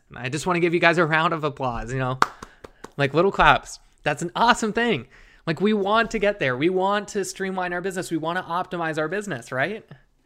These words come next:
So what we need to do is we need to figure out, "Okay, where do I start?"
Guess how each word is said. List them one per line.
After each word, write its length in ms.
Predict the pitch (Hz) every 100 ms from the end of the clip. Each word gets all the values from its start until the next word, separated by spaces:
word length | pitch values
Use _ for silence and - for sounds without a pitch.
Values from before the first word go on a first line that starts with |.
| _ _ _ _
So 180 | - 175
what 120 | 180
we 100 | 180
need 180 | 180 151
to 60 |
do 340 | 135 208 262 220
is 120 | 175
we 100 | 175
need 100 | 170
to 60 | 165
figure 200 | 165 143
out, 140 | 139
"Okay, 240 | 143 131 - _ _ _ _ _ _
where 300 | - 135 165
do 140 | 170 151
I 80 | 139
start?" 400 | - - -